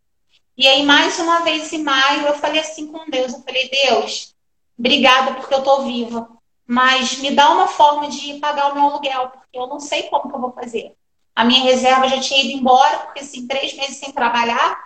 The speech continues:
você vai gastando, gastando, gastando, paga aluguel, as contas continuam, comida, tudo. E eu falei, "Como que eu vou fazer?" E aí, lembra que eu falei assim, que eu vivo de milagres? Uma,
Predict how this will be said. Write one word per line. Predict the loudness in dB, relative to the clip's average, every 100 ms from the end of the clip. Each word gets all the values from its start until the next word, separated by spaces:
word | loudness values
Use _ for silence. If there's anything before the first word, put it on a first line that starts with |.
| -20 _
você | -4 2
vai | 4
gastando, | 4 2 2 4 4 2
gastando, | 0 -2 -2 -2 0
gastando, | -2 -2 -4 -2 -4
paga | -4 -2 -4
aluguel, | 0 2 6 6 4
as | 0 -2
contas | -6 -6 -14
continuam, | -12 -12 -12 -10 -8 -8 -8
comida, | -4 -2 -2 -4 -6
tudo. | -8 -4 0 0 -4 -12 _ _ _ 0
E |
eu | 2 4
falei, | 4 4 2 -6 _ _ _ _
"Como | 2 4 2
que | 2
eu |
vou | 2
fazer?" | 2 -4 -4 -6 -6 -14 _ _ _ _ _ _ _ _ _ _ _ 2
E | 4
aí, | 4
lembra | 2 2
que | -2
eu | 0
falei | 2 4 4
assim, | 2 -4 -8
que | -8 -4 0 0 -2 -6 -2
eu | -2 -2
vivo | -6 -8
de | -8 -6
milagres? | 0 2 2 0 -2 -10 -12 -14
Uma, | -2 4 4 4